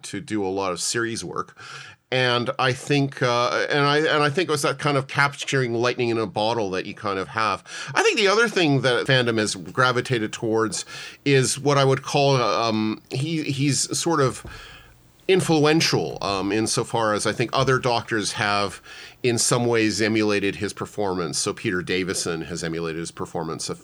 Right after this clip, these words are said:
a bit. Sylvester McCoy, a very little. Uh, Matt Smith, very definitely. Uh, cited him as an influence even. So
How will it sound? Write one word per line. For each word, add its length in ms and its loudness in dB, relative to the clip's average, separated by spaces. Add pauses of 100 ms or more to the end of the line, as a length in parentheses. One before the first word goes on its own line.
a 100 -6
bit. 340 -4 (500)
Sylvester 440 0
McCoy, 340 0
a 60 2
very 240 0
little. 500 -2 (280)
Uh, 500 0
Matt 240 2
Smith, 400 -2
very 260 -2
definitely. 760 -4
Uh, 300 -2 (280)
cited 480 -2
him 100 -4
as 140 -6
an 80 -8
influence 480 -10
even. 320 -10
So 560 0